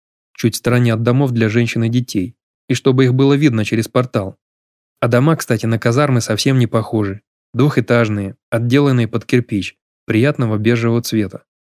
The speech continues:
украшенные лепниной, колоннами, еще какими-то финтифлюшками. Видимо, Елена попросила спеца построить именно так, покрасивее. И правильно сделала.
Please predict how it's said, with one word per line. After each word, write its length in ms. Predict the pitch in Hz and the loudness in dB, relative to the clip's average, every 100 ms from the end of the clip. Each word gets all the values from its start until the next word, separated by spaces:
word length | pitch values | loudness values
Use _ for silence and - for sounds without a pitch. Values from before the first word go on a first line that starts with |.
| _ _ - | _ _ -8
украшенные 540 | 113 175 165 131 120 | -2 0 0 0 2
лепниной, 520 | 113 - 120 117 104 | 0 0 -2 0 -2
колоннами, 680 | - 151 127 117 107 104 - _ _ | -2 0 2 0 -2 -8 -12 _ _
еще 260 | 156 - 131 | -6 -2 -2
какими-то 420 | 120 - 110 104 | -2 -4 -4 -4
финтифлюшками. 840 | 98 120 113 127 123 107 - 101 - _ _ _ _ _ _ - | -6 -4 -2 0 0 0 -6 -12 -14 _ _ _ _ _ _ 0
Видимо, 340 | 123 123 117 | 2 4 2
Елена 300 | 113 170 147 | 2 2 0
попросила 480 | 113 113 113 131 120 | -2 -2 -2 0 -2
спеца 340 | - 110 160 | -4 -4 -4
построить 480 | 156 117 - 127 127 | -2 -6 0 0 0
именно 320 | 135 127 131 | 0 2 0
так, 300 | 127 95 - _ _ | -2 -6 -6 _ _
покрасивее. 720 | 131 139 151 - 113 95 101 _ _ _ | -6 -4 -4 -4 -4 -4 -8 _ _ _
И 100 | 160 | -2
правильно 480 | 131 139 139 120 117 | 0 2 2 0 -2
сделала. 480 | 113 113 104 101 | -2 -2 -2 -8